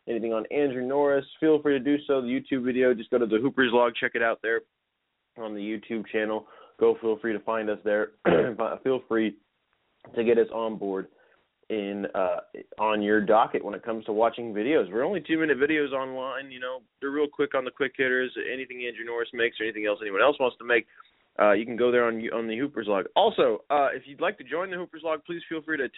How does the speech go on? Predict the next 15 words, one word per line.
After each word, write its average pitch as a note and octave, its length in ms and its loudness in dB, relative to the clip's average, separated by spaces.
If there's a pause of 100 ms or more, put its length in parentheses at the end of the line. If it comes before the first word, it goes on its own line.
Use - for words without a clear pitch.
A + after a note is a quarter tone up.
(140)
contact D#3 440 -4
me C#3+ 200 -10
through D3+ 140 -8 (120)
Twitter, D3 380 2 (300)
uh, A2 160 2
at A#2+ 260 2
Simo C3+ 220 -6
Buckets B2+ 280 -8
two C#3 120 -8
five B2 220 -2
three. C3 120 -4
Also A#2+ 340 0
contact B2 560 0
Andrew B2 400 -2
at A2 100 2